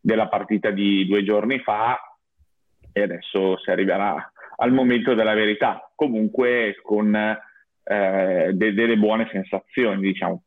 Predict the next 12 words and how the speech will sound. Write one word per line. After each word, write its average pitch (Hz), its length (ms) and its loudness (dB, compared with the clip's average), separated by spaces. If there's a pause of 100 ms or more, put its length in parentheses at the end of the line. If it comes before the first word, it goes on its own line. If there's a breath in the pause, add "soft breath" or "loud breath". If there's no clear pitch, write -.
(120)
ovvi-, 90 240 -4
lasciando, 98 640 -4 (320 loud breath)
sempre 92 1400 0 (120)
partendo 101 500 -2
dal 107 120 -2
fatto 90 320 -6
che 92 80 -2
la 95 160 -2
Serbia 95 420 0
sarà 95 300 -2
nettamente 95 560 -4
favorita. 92 540 -4